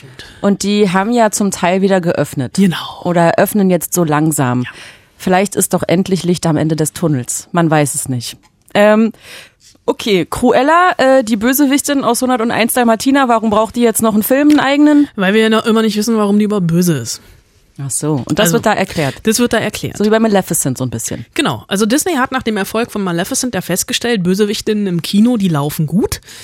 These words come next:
Speaker 2: Äh, und nun ist Cruella de Vil,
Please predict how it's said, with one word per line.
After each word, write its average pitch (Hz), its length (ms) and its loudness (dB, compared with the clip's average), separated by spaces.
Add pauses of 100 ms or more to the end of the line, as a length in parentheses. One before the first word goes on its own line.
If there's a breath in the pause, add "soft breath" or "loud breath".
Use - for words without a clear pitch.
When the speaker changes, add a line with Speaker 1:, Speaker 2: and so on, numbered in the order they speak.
(520 loud breath)
Speaker 2:
Äh, 190 360 2
und 208 220 0
nun 208 180 0
ist - 340 -2 (160)
Cruella 202 640 0
de 165 300 0
Vil, 214 340 0